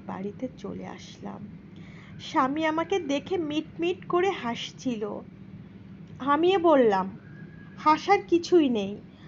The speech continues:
ভালোবাসি বলে চলে এসেছি।" "হ্যাঁ জানি তো, শোনো, তুমি রান্না বসাও, আমি বাজার থেকে সদাইপাতি কিনে নিয়ে আসি।"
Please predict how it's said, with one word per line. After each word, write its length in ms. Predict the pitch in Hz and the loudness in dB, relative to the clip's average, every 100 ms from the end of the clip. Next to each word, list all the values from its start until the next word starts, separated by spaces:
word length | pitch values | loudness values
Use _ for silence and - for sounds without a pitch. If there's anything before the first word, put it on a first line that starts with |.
| - | -14
ভালোবাসি 600 | 233 220 226 240 269 294 349 | -8 0 2 4 4 2 2
বলে 240 | 349 370 539 508 | 4 4 2 -2
চলে 280 | - 269 214 | 4 6 6
এসেছি।" 520 | 208 - - - - 101 - - - - - - - - | 2 0 -6 -8 -10 -10 -10 -16 -20 -18 -18 -18 -18 -6
"হ্যাঁ 400 | 330 359 370 254 202 | 2 6 6 4 0
জানি 420 | - 240 220 254 359 | -4 -2 0 0 -2
তো, 200 | 339 214 180 - - - - | 0 -2 -2 -10 -18 -20 -18
শোনো, 440 | - - 339 339 262 196 - - - | -8 2 4 6 4 2 -6 -16 -4
তুমি 200 | 254 285 | -2 2
রান্না 380 | 269 240 247 285 | 2 2 0 2
বসাও, 360 | 311 320 359 453 - | 2 2 2 0 0
আমি 220 | 247 254 | 0 0
বাজার 420 | 233 214 214 240 240 269 | 4 2 4 0 0 -4
থেকে 280 | 277 - 453 622 - - - - - - | -6 -2 -2 -2 -8 -18 -18 -18 -18 -18
সদাইপাতি 720 | - - 220 240 254 302 302 440 | -8 -2 2 2 2 2 4 2
কিনে 340 | - 262 220 | 2 0 0
নিয়ে 200 | 196 190 | -2 -4
আসি।" 360 | 190 - - | -6 -10 -10